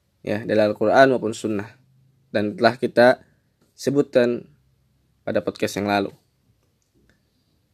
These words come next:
Ikhwan dan akhwat sekalian yang semoga dimuliakan Allah Subhanahu wa taala, maka pada kesempatan yang mulia kali ini kita akan jelaskan,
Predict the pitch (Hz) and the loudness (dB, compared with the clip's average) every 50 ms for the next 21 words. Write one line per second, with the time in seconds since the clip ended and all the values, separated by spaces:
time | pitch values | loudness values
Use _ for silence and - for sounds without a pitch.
0 | _ _ _ _ _ _ _ _ _ _ _ _ _ _ - 135 - 156 160 165 | _ _ _ _ _ _ _ _ _ _ _ _ _ _ -6 0 2 4 6 6
1 | 156 135 123 120 127 110 - - - 123 117 113 110 107 110 104 - - _ _ | 6 4 4 4 2 2 2 -2 0 0 2 4 2 2 0 -4 -8 -14 _ _
2 | _ _ _ _ _ _ _ _ _ - 131 113 110 107 107 104 98 - - - | _ _ _ _ _ _ _ _ _ -6 -4 -2 -2 -2 -4 -6 -8 -12 -14 -6
3 | - 120 123 131 131 123 120 117 113 - - _ _ _ _ _ _ - 123 123 | -2 2 2 4 6 6 6 4 4 2 -2 _ _ _ _ _ _ -6 -4 -2
4 | 117 120 123 127 123 - 120 113 110 113 113 120 - - 117 110 107 104 104 95 | 0 0 0 0 0 -2 -4 -2 0 0 0 -2 -2 -4 -6 -6 -4 -6 -4 -2
5 | 104 101 104 110 120 135 147 - - _ _ _ _ _ _ _ _ _ _ _ | 0 0 2 2 2 0 0 -4 -10 _ _ _ _ _ _ _ _ _ _ _
6 | - - - 123 113 139 131 131 123 120 117 113 113 113 - - _ _ _ - | -16 -12 -10 -2 -2 0 0 2 2 2 4 4 4 2 2 0 _ _ _ -8
7 | - 123 120 117 127 123 - - 120 117 113 113 110 - - _ - - 113 113 | -6 -4 -2 0 0 -2 0 -2 -2 -2 -2 -4 -4 -8 -12 _ -4 -2 -2 0
8 | 117 120 123 123 120 113 110 104 - - _ _ - - 117 107 110 107 110 120 | 0 0 0 2 2 2 0 -2 -4 -10 _ _ -4 -2 0 0 0 0 2 2
9 | 139 170 185 - _ _ _ - - 117 - 107 107 101 - - 110 110 107 107 | 0 0 -2 -6 _ _ _ -12 -8 -4 -2 -2 -2 -2 -2 -2 -2 0 0 -2
10 | 107 107 - - _ _ - 123 123 127 127 - - - 107 107 117 139 147 156 | -4 -6 -8 -12 _ _ 0 4 6 6 6 6 2 0 2 2 2 0 -2 -6